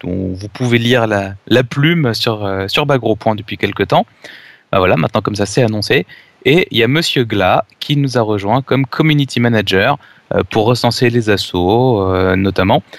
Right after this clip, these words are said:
Et donc, si vous avez des événements à venir, si vous avez, euh, une association, si vous vous regroupez avec des potes dans un salon,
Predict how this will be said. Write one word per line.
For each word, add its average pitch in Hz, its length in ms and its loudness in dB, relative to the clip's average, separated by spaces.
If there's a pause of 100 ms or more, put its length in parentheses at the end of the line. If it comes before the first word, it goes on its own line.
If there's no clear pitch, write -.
(240)
Et 107 60 2
donc, 120 220 0
si 180 420 0
vous 151 240 2
avez 156 240 4
des 131 280 2
événements 135 580 4
à 131 40 2
venir, 127 460 2
si 139 200 -2
vous 131 200 0
avez, 123 520 4
euh, 110 120 0
une 120 140 4
association, 127 760 0
si 123 160 -2
vous 127 100 4
vous 123 100 2
regroupez 123 280 2
avec 131 160 2
des 123 100 2
potes 131 200 0
dans 120 180 2
un 123 80 2
salon, 131 420 2